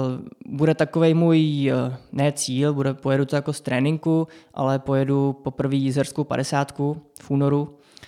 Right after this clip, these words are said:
takže se snažím připravovat i v tomhle směru. Jo, máme teď, eh, na Loděnici nově, eh, trenažér, eh, lyžařský, soupažovej, takže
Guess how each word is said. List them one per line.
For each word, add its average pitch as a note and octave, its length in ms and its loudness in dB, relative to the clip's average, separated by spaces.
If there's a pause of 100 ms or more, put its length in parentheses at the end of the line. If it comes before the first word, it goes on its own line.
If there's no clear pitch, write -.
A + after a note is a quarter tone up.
(340)
takže C3 640 0
se C#3+ 200 -2 (180)
snažím C#3 380 -2
připravovat C3+ 680 0
i C#3 180 0
v - 80 -14
tomhle C3+ 260 0
směru. D3+ 460 -2 (280)
Jo, B2+ 220 -6
máme C3 300 -2
teď, C3 260 -10
eh, B2+ 140 -4
na B2+ 120 -2
Loděnici C3 520 -2
nově, C3+ 540 -2
eh, C3 300 -6 (640)
trenažér, D3+ 540 2 (160)
eh, C3 180 -2
lyžařský, C#3 580 -2
soupažovej, C#3 760 0 (680)
takže C3 480 -2